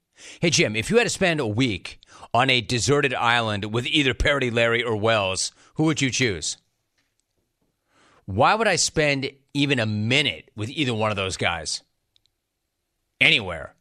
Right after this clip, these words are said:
much less on a deserted island. I, I'm not, I'm not dealing with hypotheticals here, yo. Why don't we live in the real world? Where would I get a cyanide pill?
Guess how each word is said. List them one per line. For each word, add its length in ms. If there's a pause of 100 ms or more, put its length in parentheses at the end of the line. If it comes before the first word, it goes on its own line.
(140)
much 340
less 300
on 180
a 40
deserted 400
island. 380 (760)
I, 120
I'm 200
not, 200 (300)
I'm 80
not 200
dealing 240
with 100
hypotheticals 640
here, 180
yo. 300 (3000)
Why 100
don't 100
we 280
live 260
in 80
the 80
real 180
world? 540 (1800)
Where 180
would 120
I 80
get 340
a 60
cyanide 600
pill? 320